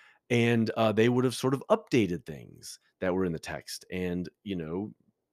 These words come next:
uh, made some changes and alterations so that it was more understandable to the generations that were receiving it. And if that sounds, um, terrible,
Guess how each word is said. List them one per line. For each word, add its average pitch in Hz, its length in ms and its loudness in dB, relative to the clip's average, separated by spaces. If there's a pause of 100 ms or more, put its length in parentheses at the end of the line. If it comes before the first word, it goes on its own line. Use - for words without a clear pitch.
(580)
uh, 78 500 -6 (200)
made 107 300 2
some 160 160 2
changes 190 440 4
and 87 80 0
alterations 135 680 2
so 180 280 8
that 127 400 0 (400)
it 147 160 0
was 127 580 0 (300)
more 139 340 8
understandable 139 920 2 (600)
to 131 200 2
the 117 80 0
generations 131 720 4
that 120 160 4
were 135 120 2
receiving 151 520 0
it. - 280 -14 (400)
And 143 140 4
if 135 160 -2
that 180 300 4
sounds, 135 840 0 (640)
um, 92 880 -4 (380)
terrible, 160 760 2